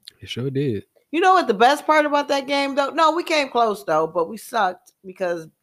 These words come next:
Speaker 2: Vikings was one and five, but I knew that was gonna happen. I knew we was gonna f-, trick it off to a team that's one and five, but, um,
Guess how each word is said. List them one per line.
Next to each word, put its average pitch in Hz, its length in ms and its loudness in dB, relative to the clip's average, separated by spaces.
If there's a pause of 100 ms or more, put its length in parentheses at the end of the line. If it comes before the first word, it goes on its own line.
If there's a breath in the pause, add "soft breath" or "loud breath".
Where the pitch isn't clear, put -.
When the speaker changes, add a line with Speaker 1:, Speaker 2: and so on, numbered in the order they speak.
(160)
Speaker 2:
Vikings 180 520 -2
was 151 140 -16
one 170 200 -6
and 151 80 -10
five, 160 340 -2
but 247 100 -2
I 302 80 0
knew 269 160 0
that 175 160 4
was 143 100 -4
gonna 143 200 -2
happen. 143 340 -4 (760)
I 190 100 2
knew 254 180 4
we 254 140 2
was 226 140 -6
gonna 180 280 2
f-, - 160 -20 (240)
trick 247 280 0
it 226 80 2
off 185 440 2
to 185 200 -2
a 165 80 2
team 185 380 -6
that's 156 360 -8 (680)
one 175 240 -4
and 165 120 -4
five, 139 400 0
but, 151 260 -2
um, 135 560 0